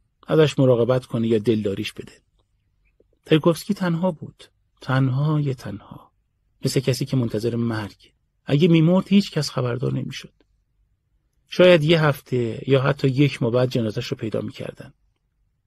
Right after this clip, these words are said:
شاید هم یکی از همسایه‌ها یا صاحبخونه‌اش. فکر کرد حتی با مردنش هم از شر آپارتمان لعنتی خلاص نمیشه. سعی کرد جلوی فکرهای ناامید کننده رو بگیره. شاید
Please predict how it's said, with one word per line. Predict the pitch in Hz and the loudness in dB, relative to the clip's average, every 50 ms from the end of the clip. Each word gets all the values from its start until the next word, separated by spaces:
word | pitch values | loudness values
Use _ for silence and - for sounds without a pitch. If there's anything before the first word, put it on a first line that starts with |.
| _ _ | _ _
شاید | - - 175 160 151 | 0 4 4 6 6
هم | 160 160 160 | 6 4 4
یکی | 147 - 160 | 4 4 2
از | 156 139 | 2 2
همسایه‌ها | 139 135 127 123 - - 123 120 120 113 110 120 127 127 131 | 2 0 0 -2 0 0 0 0 0 0 0 2 2 2 2
یا | 131 127 | 2 0
صاحبخونه‌اش. | 117 - 123 117 - - - 117 120 110 107 - - - - _ _ _ _ _ _ _ _ _ _ _ _ _ _ _ | 0 0 -2 -2 -2 -2 -6 -4 -4 -4 -8 -12 -16 -18 -20 _ _ _ _ _ _ _ _ _ _ _ _ _ _ _
فکر | _ - 220 208 | _ 0 0 2
کرد | - 226 208 - | 2 0 0 0
حتی | 214 214 - 214 | 0 0 2 4
با | 185 170 | 4 4
مردنش | 160 151 147 143 139 175 190 196 185 - - | 6 6 4 4 4 4 2 2 2 0 -2
هم | 147 139 131 | -2 -2 -2
از | 120 - - | -2 -4 -4
شر | - 147 143 139 | 0 0 2 2
آپارتمان | 139 120 - - 110 - - 113 110 117 120 | 2 0 0 -4 -8 -8 -6 -8 -6 -4 -4
لعنتی | 117 113 107 104 104 104 - - | -4 -4 -4 -6 -6 -10 -10 -12
خلاص | - - - - 110 - - - | -12 -10 -10 -12 -12 -12 -10 -10
نمیشه. | - - - - - - _ _ _ _ _ _ _ _ _ _ _ _ _ _ _ _ _ _ _ | -10 -10 -10 -12 -16 -18 _ _ _ _ _ _ _ _ _ _ _ _ _ _ _ _ _ _ _
سعی | - - 127 123 135 | -8 0 2 2 2
کرد | 131 - 139 135 131 123 _ _ _ - | 2 2 0 0 0 -2 _ _ _ -6
جلوی | - 135 131 135 147 147 | -2 0 4 4 4 2
فکرهای | 139 - - 131 113 120 - 123 139 131 | 2 2 0 0 0 0 -2 0 0 0
ناامید | 131 120 110 107 107 104 | 0 -2 -4 -6 -6 -8
کننده | - - 110 107 101 98 101 104 | -8 -8 -6 -6 -6 -6 -6 -6
رو | 107 104 | -6 -6
بگیره. | - 104 98 98 - - - - - _ _ _ _ _ _ _ _ _ _ _ _ | -6 -8 -10 -10 -12 -18 -18 -18 -20 _ _ _ _ _ _ _ _ _ _ _ _
شاید | - - - 185 196 | -6 2 4 4 4